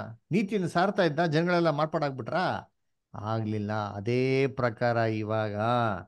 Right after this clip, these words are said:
ಕ್ರಿಸ್ತನ ಪ್ರತ್ಯಕ್ಷತೆ ಇರ್ಬೇಕು, ಸತ್ಯನ ಹೇಳ್ತಾ ಇರ್ಬೇಕು. ಆದ್ರೆ ಜನಗಳು ಸತ್ಯನ ಏನ್ ಮಾಡೋದಿಲ್ಲ, ಕಿವಿಗೆ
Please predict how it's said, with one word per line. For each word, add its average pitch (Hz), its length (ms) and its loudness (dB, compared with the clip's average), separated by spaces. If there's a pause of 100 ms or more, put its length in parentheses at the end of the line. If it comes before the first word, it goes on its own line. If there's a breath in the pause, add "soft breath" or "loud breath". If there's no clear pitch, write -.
(680)
ಕ್ರಿಸ್ತನ 175 480 0
ಪ್ರತ್ಯಕ್ಷತೆ 160 760 0
ಇರ್ಬೇಕು, 123 440 0
ಸತ್ಯನ 190 560 2
ಹೇಳ್ತಾ 170 360 6
ಇರ್ಬೇಕು. 156 280 -2
ಆದ್ರೆ 180 180 0
ಜನಗಳು 196 240 0
ಸತ್ಯನ 208 320 0
ಏನ್ 220 120 0
ಮಾಡೋದಿಲ್ಲ, 196 520 2
ಕಿವಿಗೆ 196 680 2